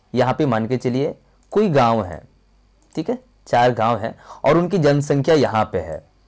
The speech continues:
तो मान के चलिए मैं जनसंख्या दे देता हूँ दो हज़ार, ठीक है, और इस गांव की मैं जनसंख्या दे देता हूँ यहाँ पे सात हज़ार,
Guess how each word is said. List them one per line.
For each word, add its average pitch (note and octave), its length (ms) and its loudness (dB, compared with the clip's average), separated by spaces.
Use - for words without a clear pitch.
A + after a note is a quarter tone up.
तो D#3 80 2
मान D#3 200 2
के D#3+ 100 0
चलिए D#3+ 220 0
मैं D#3 180 0
जनसंख्या B2+ 400 0
दे C3+ 80 2
देता A2+ 220 0
हूँ E3 200 -2
दो B2+ 240 2
हज़ार, D2+ 300 -10
ठीक E3 180 -4
है, - 100 2
और B2+ 320 4
इस F#3 180 0
गांव B2 260 2
की A2+ 200 -2
मैं A#2+ 180 -2
जनसंख्या A2 460 -2
दे G#2 120 0
देता F#2+ 200 -2
हूँ A2+ 100 -2
यहाँ G2 280 -6
पे A#3+ 160 2
सात - 320 0
हज़ार, D#2+ 300 -8